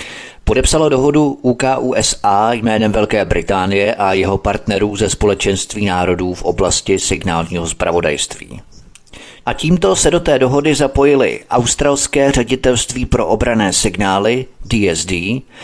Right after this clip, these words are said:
Kanadský institut pro bezpečnost komunikací C S E a Novozélandský vládní úřad pro bezpečnost komunikací G C S B.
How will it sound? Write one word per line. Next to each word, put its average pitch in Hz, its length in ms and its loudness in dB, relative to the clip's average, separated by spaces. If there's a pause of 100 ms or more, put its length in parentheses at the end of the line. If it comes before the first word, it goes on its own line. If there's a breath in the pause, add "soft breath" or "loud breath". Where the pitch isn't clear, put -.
(460 loud breath)
Kanadský 107 440 0
institut 107 640 0
pro 104 180 2
bezpečnost 104 800 -2
komunikací 113 880 -2
C 110 280 -2
S - 240 -2
E 107 340 -4 (400)
a 98 380 2 (160)
Novozélandský 117 840 0
vládní 113 420 2
úřad 104 340 -2
pro 107 180 0
bezpečnost 101 640 -2
komunikací 90 880 -2 (120)
G 120 300 0
C 113 260 -2
S 104 160 0
B. 101 140 -2